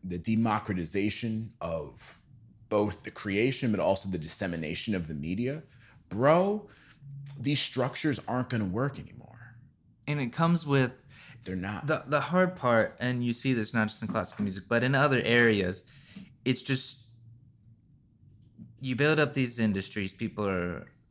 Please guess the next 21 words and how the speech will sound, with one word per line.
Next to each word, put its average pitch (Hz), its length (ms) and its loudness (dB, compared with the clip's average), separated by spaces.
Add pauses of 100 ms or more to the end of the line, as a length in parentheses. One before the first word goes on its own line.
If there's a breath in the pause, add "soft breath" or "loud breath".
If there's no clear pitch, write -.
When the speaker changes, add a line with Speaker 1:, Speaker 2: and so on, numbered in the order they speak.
(480)
Speaker 2:
grown 127 380 2
into 110 300 0
them, 98 340 0
they 95 120 -2
study 123 520 0
it, 117 260 2
they 110 100 2
get 113 280 0
in 110 160 2
there. 98 460 -2
Speaker 1:
Mm-hmm. 165 380 4
Speaker 2:
It's 120 160 -2
weighed 135 240 6
down 120 200 4
by 117 120 6
the 104 100 2
craft, 117 360 4
but 117 100 -2
particularly 170 380 -2
classical 120 360 -2
music, 131 300 0